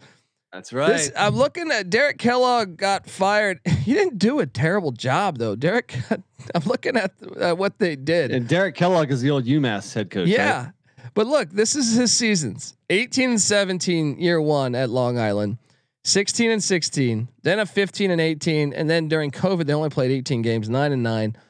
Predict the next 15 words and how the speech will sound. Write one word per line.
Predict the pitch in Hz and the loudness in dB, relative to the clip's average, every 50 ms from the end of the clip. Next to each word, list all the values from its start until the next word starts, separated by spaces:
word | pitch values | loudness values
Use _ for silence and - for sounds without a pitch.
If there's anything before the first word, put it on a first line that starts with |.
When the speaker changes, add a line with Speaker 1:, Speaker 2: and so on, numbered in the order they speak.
| _ _ _ _ _ _ _ | _ _ _ _ _ _ _
Speaker 2:
Then | 143 160 196 | 0 0 2
Speaker 1:
Yeah. | 180 | 2
Speaker 2:
last | 180 185 190 196 - - | 0 0 0 0 0 0
year, | 208 190 | 0 0
sixteen | 165 - - 202 190 - - - - 175 | 2 2 0 0 -2 -2 -2 -2 0 0
and | 151 131 120 | 0 -2 -2
fourteen. | - 156 160 175 143 - 143 113 110 113 117 - _ _ _ _ _ _ _ - | -2 -2 -2 -2 -2 -2 -2 -2 -2 -2 -6 -8 _ _ _ _ _ _ _ -4
I, | 208 254 - - _ _ _ _ _ _ _ - | -2 -2 -2 -6 _ _ _ _ _ _ _ -2
I | |
mean, | 214 233 226 | 0 2 2
you're | 214 208 | 2 4
Speaker 1:
So | 208 | 4
Speaker 2:
Long | 247 311 320 - | 4 4 4 2
Speaker 1:
very | - - - - | 2 2 4 4
Speaker 2:
Island. | - - - - - - - | 2 2 0 -2 -2 -4 -6